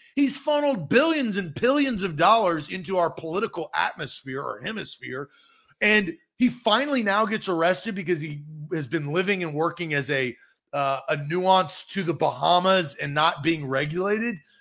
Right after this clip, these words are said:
This guy is a fraud. He is a complete and utter fraud, and he should be, he should be in jail for a very, very long time.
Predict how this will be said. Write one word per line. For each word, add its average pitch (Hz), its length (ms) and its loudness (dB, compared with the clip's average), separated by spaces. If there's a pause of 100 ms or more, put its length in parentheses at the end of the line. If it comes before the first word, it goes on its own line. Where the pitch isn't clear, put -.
(120)
This 285 240 2
guy 320 220 4
is 202 260 0
a 175 420 0
fraud. 165 840 6 (180)
He 175 120 -2
is 175 160 0
a 190 80 0
complete 262 840 -2
and 196 140 -6 (140)
utter 190 320 2
fraud, 156 640 4 (300)
and 175 100 -4
he 233 140 0
should 262 260 -2
be, 214 360 0 (500)
he 226 200 4
should 285 280 0
be 208 180 -2
in 170 140 -6
jail 151 320 2
for 147 180 -4
a 127 80 -4
very, 139 240 0
very 123 220 -4
long 110 160 -6
time. 101 260 -8